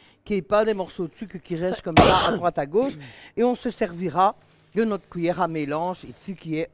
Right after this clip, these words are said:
fantastique. Vous pouvez bien sûr faire de, d'autres confitures que, que la confiture d'orange. Et là, je n'ai plus les mesures en tête, mais on avait une superbe confiture de,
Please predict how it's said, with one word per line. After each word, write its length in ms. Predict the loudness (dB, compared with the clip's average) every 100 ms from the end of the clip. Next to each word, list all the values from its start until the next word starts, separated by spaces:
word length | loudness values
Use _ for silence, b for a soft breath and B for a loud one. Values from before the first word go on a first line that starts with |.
| _
fantastique. 800 | -8 -4 -4 -6 -12 -20 -20 _ -18 -16 -16 _ -20 -20 _ _ _ _ b b b b b b b b b b 0
Vous 180 | 2 2
pouvez 320 | 0 0 0
bien 220 | 0 0
sûr 300 | -2 -6 -6
faire 240 | 0 2 2
de, 120 | -4
d'autres 440 | -2 -4 -2 -6
confitures 760 | -4 -4 -4 -8 -4 -4 -4 0
que, 320 | 2 2 0 B B B
que 80 | 2
la 140 | 2 2
confiture 500 | -4 -6 -6 -6 -2
d'orange. 400 | 0 0 -4 -4
Et 100 | 0
là, 140 | 0
je 100 | 0
n'ai 180 | -2 -2
plus 180 | -4 -4
les 100 | -2
mesures 320 | -4 -4 -2
en 120 | -2
tête, 260 | 0 -2 -2
mais 60 | -6
on 100 | -4
avait 220 | -4 -4 -6
une 100 | -8
superbe 560 | -10 -10 -6 -4 -4
confiture 640 | -8 -10 -10 -16 -10 -10
de, 280 | -6 -4 -4